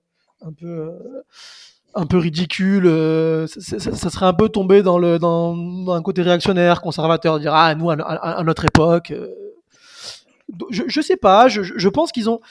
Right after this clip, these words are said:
ils ont un rapport au football qui, qui est, dans la majorité, hein, après, il y en a certains qui, qui, qui vont être beaucoup plus curieux que d-, que d'autres. Ils ont un rapport au football qui est pas le même que, qu'on avait nous.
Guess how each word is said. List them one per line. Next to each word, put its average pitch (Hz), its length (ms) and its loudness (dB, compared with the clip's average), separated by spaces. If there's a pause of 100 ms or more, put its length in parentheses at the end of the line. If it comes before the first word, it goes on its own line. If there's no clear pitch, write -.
(260)
ils 196 180 -2
ont 294 60 0
un 302 80 4
rapport 233 320 4
au 220 80 6
football 208 360 4
qui, 208 300 -8 (120)
qui - 180 -8
est, 180 400 0 (320)
dans 190 100 2
la 196 80 4
majorité, 214 520 4
hein, 160 40 0
après, 156 200 -4
il - 20 -2
y 160 40 -2
en 147 40 -10
a 147 40 -10
certains 202 360 -8
qui, 185 240 -16
qui, 190 200 -16
qui - 140 -18
vont 165 140 -10
être 151 60 -12
beaucoup 165 240 -12
plus 190 140 -12
curieux 180 300 -4
que 180 80 -8
d-, 185 160 -8
que - 80 -14
d'autres. 339 300 -10 (420)
Ils 165 140 -2
ont - 20 2
un 262 60 6
rapport 226 260 4
au 247 60 0
football 233 280 -4
qui - 120 -6
est 165 40 -4
pas 196 140 -2
le 202 200 -2
même 202 340 -8 (160)
que, 180 300 -8
qu'on 165 180 -10
avait 156 180 -2
nous. 240 140 -8